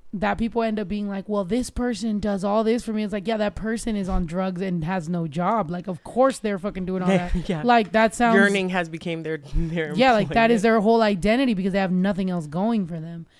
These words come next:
Speaker 1: But, like,
Speaker 2: Yeah.
Speaker 1: I feel
Speaker 2: Yeah.
Speaker 1: like, a-, and even with me, like, I wouldn't want too much. Like, I don't know. I feel like when I'm being love bombed, I feel it now. So now it's like,
Speaker 2: Yeah.
Speaker 1: like, "You're doing way too much. Like, you're lying. Like, this is weird." Right?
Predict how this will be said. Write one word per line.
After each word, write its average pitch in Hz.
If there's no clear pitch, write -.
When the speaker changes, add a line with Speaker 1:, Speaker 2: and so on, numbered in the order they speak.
Speaker 1:
But, 226
like, 214
Speaker 2:
Yeah. 185
Speaker 1:
I 226
feel 240
Speaker 2:
Yeah. 233
Speaker 1:
like, 208
a-, 349
and 370
even 440
with 294
me, 208
like, 254
I 262
wouldn't 330
want 262
too 262
much. 226
Like, 226
I 226
don't 277
know. 247
I 220
feel 294
like 302
when 302
I'm 262
being 233
love 202
bombed, 226
I 185
feel 196
it 180
now. 170
So -
now 220
it's 208
like, 214
Speaker 2:
Yeah. 170
Speaker 1:
like, 294
"You're 605
doing 262
way 233
too 226
much. 214
Like, 220
you're 311
lying. 202
Like, 190
this 277
is 226
weird." 170
Right? 302